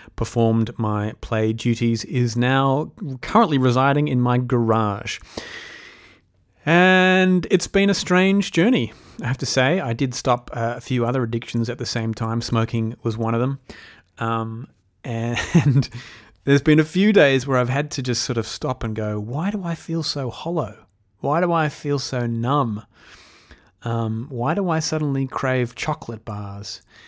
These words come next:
And, uh, I think it comes down to the fact that, you know, you, you give up so many things that give you a, a, a dopamine hit all at once. And it's very hard to, um, put your finger on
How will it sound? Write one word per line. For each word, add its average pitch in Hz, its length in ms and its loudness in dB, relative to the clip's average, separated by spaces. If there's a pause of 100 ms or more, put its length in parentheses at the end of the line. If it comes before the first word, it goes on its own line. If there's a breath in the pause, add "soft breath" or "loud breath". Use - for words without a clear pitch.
(480 soft breath)
And, 110 460 -2
uh, 107 680 -2
I 110 80 -8
think 110 160 -6
it 110 80 -6
comes 110 220 -4
down 110 160 -2
to 110 60 -4
the 110 80 -6
fact 123 280 -6
that, 107 140 -6 (200)
you 113 120 -2
know, 107 80 -2
you, 107 180 -4
you 117 240 -2
give 113 200 -2
up 104 200 -4
so - 180 -2
many 110 160 0
things 117 440 0
that 113 160 -4
give 110 140 -2
you 110 180 0
a, 104 260 -4
a, 113 200 -6 (120)
a 131 40 -6
dopamine 113 560 0
hit - 280 -2 (520 loud breath)
all 123 200 4
at 135 80 -6
once. 147 400 0 (840)
And 131 80 0
it's 120 100 -2
very 170 240 8
hard 160 340 6
to, 123 400 4
um, 113 320 2
put - 100 -8
your 131 80 -6
finger 139 340 0
on 110 300 0